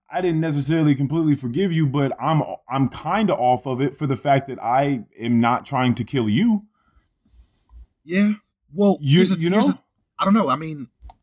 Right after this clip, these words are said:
Speaker 2: it's almost like he got lucky. Like, it's like Jeezy sent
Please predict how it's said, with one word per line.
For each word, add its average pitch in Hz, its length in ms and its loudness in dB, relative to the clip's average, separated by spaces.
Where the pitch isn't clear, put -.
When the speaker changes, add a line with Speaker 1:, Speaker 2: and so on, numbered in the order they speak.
Speaker 2:
it's 175 220 -4
almost 214 320 2
like 147 160 0
he 131 160 -16
got 123 320 0
lucky. 98 680 -8
Like, 110 360 -6
it's - 200 -6
like 160 280 -2
Jeezy 180 480 -4
sent 151 380 -4